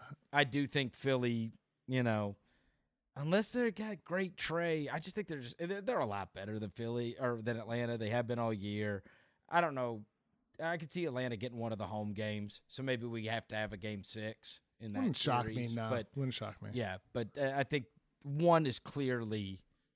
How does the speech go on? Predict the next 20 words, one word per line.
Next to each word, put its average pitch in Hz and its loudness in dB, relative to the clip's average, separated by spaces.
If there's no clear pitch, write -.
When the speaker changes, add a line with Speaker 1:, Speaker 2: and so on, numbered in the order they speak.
Speaker 1:
better 101 -2
than 92 -8
the 85 -10
other. 76 -12
Speaker 2:
Yeah. 113 -4
Speaker 1:
Um, 117 4
couple 175 2
things 160 -2
we 147 -2
do 147 0
need 147 0
to 139 0
comment 131 2
on. 160 -2
Uh, 151 2
the 165 2
M 175 2
V 175 4
P 226 0
got 143 4